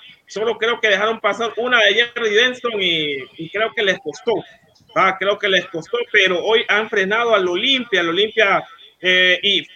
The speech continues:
no tuvo, eh, eh, tanto,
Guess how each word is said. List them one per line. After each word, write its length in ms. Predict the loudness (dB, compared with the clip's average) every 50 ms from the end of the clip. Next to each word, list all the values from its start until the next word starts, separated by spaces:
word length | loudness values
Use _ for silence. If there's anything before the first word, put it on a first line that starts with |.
| -8 -4
no 200 | -2 0 -2 -2 -2 -6
tuvo, 760 | -6 -4 -2 0 0 2 2 2 2 2 2 0 -2 -2 -4 -4
eh, 520 | -4 -2 0 2 0 0 0 0 -2 -2
eh, 40 | -2 -2 _
tanto, 720 | -2 -2 -2 -2 -2 0 2 4 4 4 2 0 -2 -4